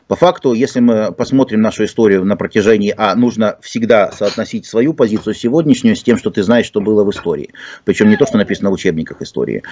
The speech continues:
А, М, а, и, э, соотнеся сегодняшний наш, э, мир, м, можно прийти к простому заключению, что все, э, там, две или три, в зависимости, как считать, мировые войны, они, э, производились исключительно, э,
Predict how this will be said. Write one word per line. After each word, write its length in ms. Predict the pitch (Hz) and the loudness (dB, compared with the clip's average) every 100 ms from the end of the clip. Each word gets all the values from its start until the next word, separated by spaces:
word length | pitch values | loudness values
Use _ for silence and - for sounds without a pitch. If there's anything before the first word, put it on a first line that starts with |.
| - - 104 - | -12 -12 -14 -4
А, 540 | 98 92 95 92 87 82 - _ _ _ _ _ - | -2 0 0 0 0 -2 -4 _ _ _ _ _ 0
М, 260 | 104 98 98 - | 4 6 4 0
а, 160 | - 87 | -2 -2
и, 320 | 127 120 117 | 4 6 8
э, 200 | 113 104 | 6 4
соотнеся 800 | 104 - 123 117 131 - 131 123 - | 0 2 2 4 0 4 4 4 0
сегодняшний 460 | 123 123 117 117 | -4 -2 -2 -2
наш, 260 | 110 104 - | -2 -2 0
э, 180 | 104 92 | 0 2
мир, 280 | 123 196 208 | 4 4 4
м, 60 | |
можно 720 | 110 110 107 110 120 120 113 104 | 2 2 2 4 4 4 2 0
прийти 300 | 110 107 117 | -4 -8 -6
к 80 | - | 0
простому 400 | 113 - 117 92 | 0 4 4 2
заключению, 560 | 98 117 - 110 90 | -2 -4 -2 0 0
что 480 | - 104 95 80 90 | 0 4 4 4 0
все, 320 | - 123 110 | 0 4 4
э, 180 | - 87 | 4 -4
там, 180 | 82 85 | -6 -8
две 240 | 87 135 120 | 0 4 4
или 140 | 92 | 2
три, 180 | 85 120 120 | 0 -2 -2
в 140 | 92 | -4
зависимости, 380 | 98 104 92 98 | -2 -2 -2 -2
как 180 | - - | -2 -2
считать, 360 | - - 85 98 | -2 2 0 2
мировые 360 | 101 107 104 | 2 4 4
войны, 400 | 98 117 156 196 - - - - - | 4 4 4 0 -4 -20 -18 -18 -12
они, 400 | - 120 180 160 135 | -2 2 2 0 2
э, 200 | 117 104 | 2 2
производились 540 | 120 104 127 185 - - | 0 -2 -2 -4 -6 -8
исключительно, 1040 | 120 113 104 185 170 151 139 123 117 107 | -6 -6 -6 -4 0 2 4 4 2 0
э, 560 | 101 101 95 92 92 | 0 0 0 -2 -4